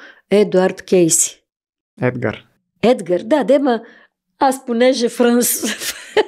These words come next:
Speaker 1: <laughs> френско говоряща, така съм го чела. Едгар, добре, Едгар да бъде. А,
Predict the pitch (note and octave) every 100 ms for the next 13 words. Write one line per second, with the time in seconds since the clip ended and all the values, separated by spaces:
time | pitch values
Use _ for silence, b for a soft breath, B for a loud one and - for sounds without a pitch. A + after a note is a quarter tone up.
0 | - - - C5+ - - - - D4 D#4
1 | E4 - B3 A#3+ A3 A#3+ A#3+ D4+ D4 -
2 | C#4+ D#4 B B - C#4 B3 - G3+ G3
3 | G3 - G3+ F#3+ A3+ F3+ F#3 A#3 A#3 A3
4 | F3+ A3+ G#3 D#3 E3 G3+ - F3 F#3 -
5 | _ _ _ _ b b b b b b
6 | b b b _ _ - G3 F3+ F3+ -